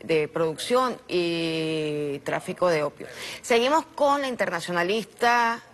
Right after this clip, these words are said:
además investigadora, eh, bella camarada Laila Taljedín. Laila, continuamos contigo en el análisis.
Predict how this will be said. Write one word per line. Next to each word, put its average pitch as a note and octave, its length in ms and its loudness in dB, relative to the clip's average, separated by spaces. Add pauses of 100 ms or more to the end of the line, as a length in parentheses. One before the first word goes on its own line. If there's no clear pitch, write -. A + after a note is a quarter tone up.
además E3+ 840 0
investigadora, F#3+ 1300 2 (360)
eh, F3+ 500 2 (160)
bella A3 800 0 (360)
camarada G#3 800 2
Laila A3+ 720 0
Taljedín. E3+ 580 -2
Laila, G3 280 0
continuamos F#3+ 480 -2
contigo G3+ 360 0
en A3+ 100 -2
el F#3+ 100 2
análisis. F3+ 760 -2